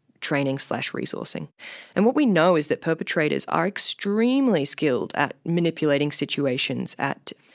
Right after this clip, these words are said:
de-escalating the apparent severity of their actions. And I do believe there is an issue of a culture of disrespect and disregarding gendered crime,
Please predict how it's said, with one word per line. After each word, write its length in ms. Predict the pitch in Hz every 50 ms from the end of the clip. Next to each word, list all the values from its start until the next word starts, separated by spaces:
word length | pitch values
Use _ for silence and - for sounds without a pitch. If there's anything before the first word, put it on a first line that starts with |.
| _ _ _ _ _
de-escalating 920 | - 180 175 156 156 151 - - - 151 147 139 139 139 143 139 143 139 -
the 320 | - - 151 143 139 135 -
apparent 380 | - - - 143 139 139 143
severity 640 | - - 165 147 151 143 139 139 139 135 - - -
of 420 | - 139 143 135 135 - - - -
their 180 | - 147 135 82
actions. 720 | 101 - - - - - 67 - 58 - 175 - - - - - - - - - _ -
And 600 | - 156 156 151 151 151 151 151 156 156 - - - _ _ _
I 140 | - 151 151
do 180 | 139 147 147 143
believe 380 | 156 156 143 147 160 226 208
there 160 | 170 151 143
is 100 | 139 139
an 80 | 135 131
issue 380 | - - 151 - - - 160 151
of 220 | 143 139 - - - - - - - - - - - _ -
a 80 | -
culture 380 | - - 151 151 - - - 156
of 120 | 151 151
disrespect 560 | - 156 151 - 160 - - - 147 147 - -
and 80 | 147
disregarding 840 | 143 147 - - - 139 143 147 143 143 151 160 160 160 160 165 165 -
gendered 320 | - 147 143 143 143 143
crime, 540 | - - - 139 131 127 - - 202 214 220